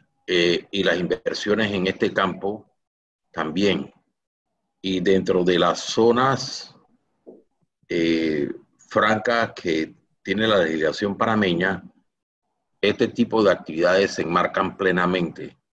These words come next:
de manera que, eh, la República de Panamá, eh, está abierta a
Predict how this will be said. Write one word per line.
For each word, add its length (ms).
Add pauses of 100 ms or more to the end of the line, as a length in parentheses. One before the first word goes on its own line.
(540)
de 140
manera 440
que, 480 (880)
eh, 360 (880)
la 200
República 460
de 60
Panamá, 680 (1000)
eh, 400 (100)
está 380
abierta 840 (140)
a 500